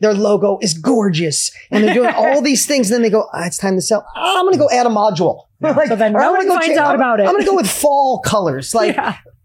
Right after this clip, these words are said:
Speaker 1: like, I'm, I'm gonna encourage you today to take the uncomfortable action
Speaker 3: Yeah.
Speaker 1: to say, "A-, am I being honest with myself?" And fall in love with your product, fall in love with selling.
Speaker 3: Put somebody else
Speaker 2: Mm-hmm.
Speaker 3: first instead of you being
Speaker 1: Yeah,
Speaker 3: uncomfortable.
Speaker 1: it's
Speaker 3: And the last thing I'd add about sales, 'cause I think it's really important, is,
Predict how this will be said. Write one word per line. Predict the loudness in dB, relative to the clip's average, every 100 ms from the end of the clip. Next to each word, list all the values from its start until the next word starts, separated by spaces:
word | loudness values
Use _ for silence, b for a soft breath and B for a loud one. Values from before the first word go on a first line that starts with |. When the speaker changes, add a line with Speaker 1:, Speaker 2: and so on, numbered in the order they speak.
| -4
Speaker 1:
like, | -4 -4 -14 _ _ -10
I'm, | -4 -2
I'm | 0 0
gonna | 2
encourage | 2 0 -2 0 0 2 2 0
you |
today | 0 2 2 2
to | 2
take | 0 0
the |
uncomfortable | 0 -2 -4 -6 -4 -4 -6 -6
action | -6 -6 -6 -8 -6 -8 -8
Speaker 3:
Yeah. | -14 -16 -8
Speaker 1:
to |
say, | -2 0 0 -6 _ -6
"A-, | -6 -4 -2
am |
I | 0
being | 0 0
honest | 0 -2 -2
with |
myself?" | -2 -2 -2 -2 -6 -2
And | -2 -2
fall | -2 0 2 2
in | 2
love | 0
with | -2
your | -4
product, | -2 -2 -2
fall | -2 0
in | 0
love | -4
with | -4
selling. | -4 -6 -6
Speaker 3:
Put | -8 -6
somebody | -4 0
else | 0
Speaker 2:
Mm-hmm. | -2
Speaker 3:
first | -2 -4 -6 -10
instead | -8 -2 -4
of | -2
you | -2
being | 0 2
Speaker 1:
Yeah, | 2 0 0
Speaker 3:
uncomfortable. | 0 0
Speaker 1:
it's | 0
Speaker 3:
And | -2 -6
the | -4
last | -4 -4
thing | -4
I'd | -2
add | -2 -2
about | -2 -4
sales, | -6 -6 -6
'cause | -8
I |
think | -6 -8
it's | -8
really | -8
important, | -6 -4 -6 -6 -8
is, | -8 -8